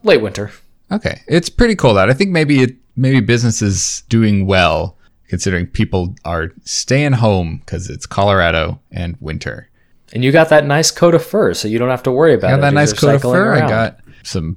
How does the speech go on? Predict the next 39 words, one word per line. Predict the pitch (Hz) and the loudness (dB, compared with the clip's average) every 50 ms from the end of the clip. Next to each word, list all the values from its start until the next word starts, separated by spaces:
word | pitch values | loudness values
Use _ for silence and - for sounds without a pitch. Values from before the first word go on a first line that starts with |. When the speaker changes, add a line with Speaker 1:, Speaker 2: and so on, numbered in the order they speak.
| - - - | -12 -10 -6
Speaker 2:
good | - 104 92 92 - | -4 -4 -4 -4 -4
tread | - - 104 95 98 113 123 127 - - | -2 0 2 2 2 0 -2 -6 -10 -8
on | - 90 | -8 -6
my | 82 82 | -6 -6
wheels. | 90 90 90 87 87 92 117 135 135 - - - - _ _ _ _ _ _ _ _ - | -4 -4 -2 -2 0 -2 -2 -4 -6 -8 -12 -16 -18 _ _ _ _ _ _ _ _ -4
Speaker 1:
So | - - 175 170 165 165 165 - - | 0 4 4 6 6 4 2 0 -4
you're | - 143 147 | -2 0 2
making | 143 135 135 151 143 | 2 2 0 -2 -4
some | - - 151 | -4 -4 -4
cash, | 143 - - 104 101 117 120 - - - - | -4 -2 -2 0 0 -2 -2 -4 -8 -10 -4
and | - 123 | 0 0
I | 117 113 | 0 2
think | - - 147 143 143 143 - - - | 2 2 2 2 2 -2 -6 -4 -2
as | 120 117 123 123 | 0 0 2 2
you | 123 123 120 | 2 2 2
wrap | 107 110 113 120 123 - - | 2 2 2 2 2 2 2
up | 127 113 - | 2 2 0
your | 117 110 101 | -2 -4 -2
day, | 101 123 120 113 107 | 0 0 2 2 2
you | 104 107 104 | 0 0 0
have | 120 123 120 120 | 0 0 0 0
enough | 113 107 110 117 127 135 - - - | -2 -2 -2 -2 -4 -4 -8 -10 -10
to | - - 117 113 110 113 113 117 | -6 -2 -2 0 0 0 0 -2
purchase | 113 - - 131 135 131 - 143 131 - | -2 -4 -4 -4 -2 -2 -2 -2 -2 0
that | - 139 139 - 131 | 2 2 2 2 2
new | 143 165 | 0 -2
phone | 180 - - 165 196 240 220 135 | -2 0 0 0 0 2 0 0
you | 92 82 | -2 -4
were | 82 82 | -4 -4
looking | 82 82 - - 80 73 | -6 -8 -8 -10 -14 -12
for | - 85 78 71 76 92 - | -10 -10 -10 -10 -10 -12 -10
after | - 92 90 - - 104 98 | -10 -10 -8 -6 -6 -6 -4
the | 92 - | -4 -2
last | 110 110 107 113 - - - | -2 0 0 0 0 -2 -4
one | 123 117 113 | -4 -4 -2
met | 113 113 110 - | -2 -2 -2 -2
an | 113 117 | -4 -6
untimely | - 113 113 120 120 - - 120 120 123 131 131 127 | -6 -4 -4 -6 -4 -2 -2 -2 -2 -2 -2 -4 -4
end. | - 123 156 131 90 82 80 - | -4 -4 -4 -4 -4 -6 -10 -14